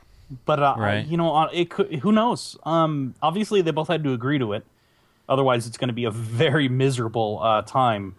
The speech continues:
Speaker 1: Uh, <laughs>
Speaker 2: Now,
Speaker 1: for
Speaker 2: he-, he-, here is the, so a lot of these props were loaned from Minecon. Okay.
Speaker 1: Mm.
Speaker 2: Also, Matt proposed. Her name is Asia. Matt proposed to Asia at Minecon.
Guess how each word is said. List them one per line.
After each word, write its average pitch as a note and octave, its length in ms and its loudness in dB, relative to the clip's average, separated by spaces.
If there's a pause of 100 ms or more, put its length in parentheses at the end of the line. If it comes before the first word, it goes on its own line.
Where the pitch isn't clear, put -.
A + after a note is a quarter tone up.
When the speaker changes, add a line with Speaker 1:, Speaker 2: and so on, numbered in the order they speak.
Speaker 1:
Uh, G#2+ 320 -4 (140)
<laughs> - 160 -20
Speaker 2:
Now, D3+ 300 4
Speaker 1:
for D#3+ 160 0
Speaker 2:
he-, F3+ 200 0
he-, F3+ 240 2
here G3+ 160 4
is - 200 2
the, C#3+ 260 -14
so - 200 -8
a - 20 -10
lot F#3+ 200 0
of G3 60 -2
these D#3 160 2
props D3+ 500 -2
were C3 140 -2
loaned B2 380 0
from A2+ 200 -2
Minecon. B2+ 720 -2 (460)
Okay. A#2 220 -2
Speaker 1:
Mm. E3+ 260 2 (960)
Speaker 2:
Also, D3+ 600 0 (300)
Matt C3+ 480 2
proposed. D#3+ 880 0
Her E3+ 140 -2
name D#3 200 0
is A2 180 -6
Asia. A2 540 -2 (680)
Matt C#3 260 0
proposed F#3 600 2
to F3 140 -2
Asia G#2+ 540 0 (520)
at C#3 240 4
Minecon. F#2 640 -4